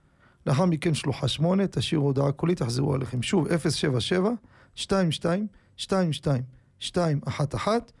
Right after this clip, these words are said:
לאחר מכן שלוחה שמונה, תשאירו את זה. מי שיש לו שאלה לתוכנית, ישאיר את השאלה עם טלפון, יחזרו אליכם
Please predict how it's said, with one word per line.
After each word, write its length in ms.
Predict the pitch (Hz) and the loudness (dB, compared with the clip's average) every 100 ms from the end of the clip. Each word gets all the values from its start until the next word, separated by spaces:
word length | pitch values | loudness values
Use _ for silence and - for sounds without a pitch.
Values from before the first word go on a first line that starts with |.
| _ _ - | _ _ -2
לאחר 100 | 185 | 0
מכן 260 | 160 185 | 2 0
שלוחה 300 | 135 147 135 | 0 -2 -2
שמונה, 340 | - 190 220 240 - _ _ | 0 0 2 0 -6 _ _
תשאירו 500 | 185 - 220 196 165 | -4 0 2 2 2
את 180 | - 120 | 0 0
זה. 260 | 190 208 180 | 2 0 0
מי 100 | 160 | -2
שיש 180 | 170 | 0
לו 80 | 160 | -2
שאלה 240 | - 151 151 | -2 0 0
לתוכנית, 520 | 147 127 175 185 175 | 0 -2 0 0 0
ישאיר 180 | - 151 | -2 -2
את 40 | |
השאלה 440 | 147 - 135 156 | -2 0 2 2
עם 120 | 160 143 | 2 0
טלפון, 460 | 175 165 160 160 | 0 0 0 0
יחזרו 340 | 123 113 147 151 | 0 0 0 0
אליכם 360 | 127 175 190 | 0 0 0